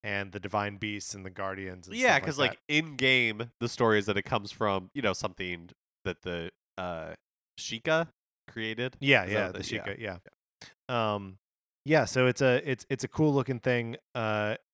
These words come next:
Speaker 1: it is a little weird that it's like a, after you complete all these things, which also necessarily has to be done after you've beaten all the divine beasts, then you get, like, one more way to traverse the, uh, the landscape.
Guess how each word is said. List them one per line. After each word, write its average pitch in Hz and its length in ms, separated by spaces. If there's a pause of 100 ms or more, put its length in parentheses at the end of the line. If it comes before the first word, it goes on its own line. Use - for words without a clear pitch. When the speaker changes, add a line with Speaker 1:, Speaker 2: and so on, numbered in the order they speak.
(120)
Speaker 1:
it 165 240
is 220 200
a 247 80
little 190 280
weird 139 320
that 123 100
it's 117 160
like 117 180
a, 98 360 (800)
after 123 320
you 139 120
complete 123 380
all 110 140
these 107 180
things, 110 340 (120)
which 113 160
also 117 320
necessarily 107 600
has 107 200
to - 60
be 110 80
done 104 180
after 107 300
you've 104 260
beaten 107 260
all 98 160
the 101 140
divine 98 340
beasts, 107 520 (340)
then 117 380
you 127 160
get, 135 200
like, 131 200
one 131 160
more 135 180
way 139 160
to 143 60
traverse 139 680 (160)
the, 135 200
uh, 127 320 (120)
the - 80
landscape. 131 460